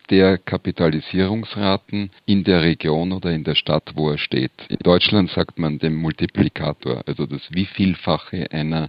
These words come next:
Jahresmiete ist dann der Wert, nicht? Und diese Kapitalisierungsrate hängt natürlich ab von verschiedenen Faktoren. Einerseits von der Kapitalmarktzinsen, mit denen ich abzinse,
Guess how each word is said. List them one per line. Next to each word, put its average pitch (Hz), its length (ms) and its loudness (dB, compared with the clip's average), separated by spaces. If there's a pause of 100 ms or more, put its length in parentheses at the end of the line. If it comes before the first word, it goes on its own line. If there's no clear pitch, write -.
(160)
Jahresmiete 90 920 0
ist 87 300 2
dann 82 160 0
der 78 160 0
Wert, 76 400 -4
nicht? 104 240 -6 (160)
Und 90 260 -4 (100)
diese 95 200 2
Kapitalisierungsrate 95 1700 2 (360)
hängt 104 360 -2
natürlich 95 500 2
ab 90 160 -2
von 98 240 0
verschiedenen 87 800 0 (260)
Faktoren. 104 640 2 (300)
Einerseits 90 580 2 (240)
von 76 220 -10
der 73 120 -4 (320)
Kapitalmarktzinsen, 107 1300 -2
mit 85 220 -6
denen 78 260 0
ich - 140 -8
abzinse, 98 760 -4